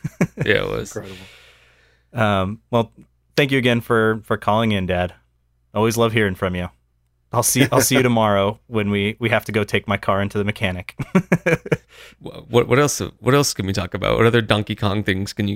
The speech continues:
Speaker 1: guys discuss on the way there?
Speaker 3: <laughs> I know, I guess that I'll, I'll have to bring it up with him. And I, I don't see, I don't think he's ever actually played, he might have played, like, the old original Donkey Kong, but I don't think he's played a Donkey Kong since then. I don't think he's touched Donkey Kong Country or anything. <laughs>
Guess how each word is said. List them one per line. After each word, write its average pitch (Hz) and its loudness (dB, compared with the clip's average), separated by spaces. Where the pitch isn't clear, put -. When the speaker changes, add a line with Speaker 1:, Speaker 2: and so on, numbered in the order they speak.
Speaker 1:
guys 101 -6
discuss 104 -4
on 101 0
the 104 4
way 104 2
there? 107 2
Speaker 3:
<laughs> - 2
I 165 6
know, 127 2
I 113 2
guess 113 -2
that 113 -2
I'll, 113 0
I'll 117 0
have 113 2
to 113 0
bring 113 -4
it 110 0
up 113 0
with 107 0
him. 98 -2
And 98 -8
I, 123 0
I - 2
don't 370 -2
see, - -2
I 156 2
don't 226 0
think 147 -4
he's 131 0
ever 117 -2
actually 110 -2
played, 104 -2
he 151 0
might 160 4
have 180 0
played, 139 0
like, 120 0
the 107 -4
old 110 0
original 95 -4
Donkey 95 -6
Kong, 95 -6
but 92 0
I - 0
don't 147 0
think 101 -4
he's 92 -10
played 101 -4
a 90 -6
Donkey 92 -2
Kong 87 -6
since 143 -2
then. 90 -4
I 98 2
don't 127 0
think 110 -4
he's 120 -6
touched - -6
Donkey 92 -4
Kong 90 -6
Country 92 -4
or 82 -12
anything. 85 -12
<laughs> - -2